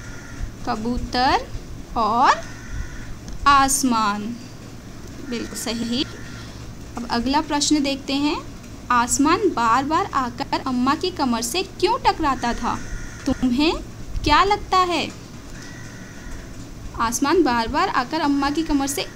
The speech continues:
इसलिए टकराता होगा क्योंकि हमने पढ़ा ना, क्योंकि आसमान बहुत ही शरारती था और उसे अम्मा को तंग करने में बहुत मज़ा आता था।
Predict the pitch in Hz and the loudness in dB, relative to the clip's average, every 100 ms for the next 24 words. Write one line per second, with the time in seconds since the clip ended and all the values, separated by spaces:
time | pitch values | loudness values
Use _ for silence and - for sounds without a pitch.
0 | - 254 - 262 302 320 320 311 311 330 | -8 -6 -4 0 0 0 2 0 0 0
1 | 302 320 330 311 277 - 359 659 - - | 0 0 -2 -2 -2 0 0 -2 -6 -10
2 | - - 247 262 269 269 285 320 392 554 | -10 -6 -2 0 0 2 2 2 2 0
3 | 330 277 - 381 - 247 254 269 285 320 | 0 -2 -2 -2 0 0 0 0 4 4
4 | 269 254 294 349 - 262 220 220 233 294 | 4 0 0 0 0 -2 -2 -4 -4 -4
5 | 294 339 440 - 302 269 269 311 - - | -2 -2 -2 -2 -4 -2 0 0 -2 0
6 | 269 254 302 359 359 262 247 247 240 220 | -2 0 -2 -2 -4 -2 -4 -4 -4 -6
7 | 226 294 640 - - - - 269 285 311 | -2 -2 -2 -6 -10 -6 0 0 2 2
8 | 277 240 226 208 202 202 202 226 | 2 0 0 -2 -2 -4 -4 -6